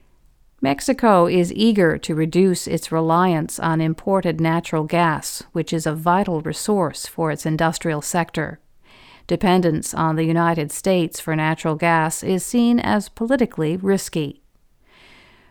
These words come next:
For months, Mexico's new president, Andrés Manuel López Obrador,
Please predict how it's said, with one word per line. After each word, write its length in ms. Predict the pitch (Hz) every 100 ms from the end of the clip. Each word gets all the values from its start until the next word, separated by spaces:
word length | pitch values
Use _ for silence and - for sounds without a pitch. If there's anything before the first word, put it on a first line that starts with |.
| _ _
For 180 | 262
months, 460 | 247 247 285 302 -
Mexico's 680 | 214 220 - 226 208 180 196
new 200 | 196 180
president, 680 | - 208 214 180 160 160
Andrés 520 | - 185 180 170 160 170
Manuel 400 | 170 175 175 170
López 520 | 170 175 165 160 170
Obrador, 680 | 185 185 180 165 165 160